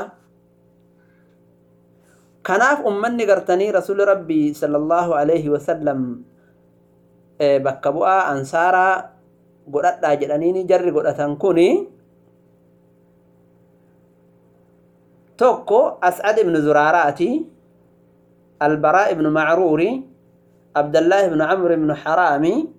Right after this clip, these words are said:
akkasuma Sa'ad ibn Ubaadaati, Ubaadata ibn Saamiti, Sa'ad ibn Rabii, Abdallah ibn Rawaahaa, Raafi' ibn Maalik, Almunzir ibn Amr radiyallahu ta'ala anhum ajma'iin. Jara kana,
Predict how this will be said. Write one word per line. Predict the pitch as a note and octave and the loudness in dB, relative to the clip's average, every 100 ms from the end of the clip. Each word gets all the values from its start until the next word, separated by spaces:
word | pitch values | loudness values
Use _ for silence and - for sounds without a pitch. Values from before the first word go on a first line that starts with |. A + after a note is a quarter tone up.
| _ _ _ _ _ _ - | _ _ _ _ _ _ -4
akkasuma | D#3 - B3 A#3+ G#3 A3 | -4 0 -2 0 0 0
Sa'ad | A3 G3+ F#3+ | 0 0 0
ibn | E3+ | -2
Ubaadaati, | D#3+ D#3+ D#3 D#3+ E3+ F3 D#3 F3 A3 C4 - _ _ _ _ | -2 0 2 2 4 2 2 0 -2 -4 -14 _ _ _ _
Ubaadata | C#3+ D3 F#3+ F#3+ F#3 D#3+ | -4 0 2 2 0 -2
ibn | D3+ | -2
Saamiti, | D3+ - F3+ F#3 D#3+ E3 G#3 C4 | -4 -2 0 0 -2 -4 -6 -6
Sa'ad | - F3+ F3+ | -4 -2 0
ibn | E3+ | 0
Rabii, | D#3 D3 D3 D3 F#3+ A#3+ - | -2 0 2 2 0 -2 -6
Abdallah | D3 D3 D#3 F#3 | -4 -2 0 0
ibn | E3 | 0
Rawaahaa, | D3+ C#3+ C#3+ D3 E3+ G#3 A3+ - - - | 0 2 2 0 0 0 0 -4 -20 -8
Raafi' | C#3 D#3 D#3+ F#3+ | -2 0 0 -4
ibn | D#3+ D3+ | -4 -4
Maalik, | D3+ E3+ F#3+ G#3+ C4 - - _ - - | 0 2 2 0 -2 -12 -20 _ -12 -4
Almunzir | C#3+ D#3+ G3+ F3 E3+ | -2 0 -2 0 0
ibn | D#3 | 0
Amr | D#3 D#3 G#3 F#3 D#3+ | 0 0 0 0 -2
radiyallahu | D3+ D3+ D#3 E3+ E3+ D#3 | 0 -2 0 0 0 -4
ta'ala | D#3 D3+ D#3+ D3 | -2 0 0 0
anhum | D3+ C#3+ D3+ | -2 -4 -6
ajma'iin. | C#3 C3 B2+ C#3 A#2+ C3 | -6 -4 -4 -4 -6 0
Jara | D#3 E3+ | 0 2
kana, | G3 D#3 E3 | 0 0 -2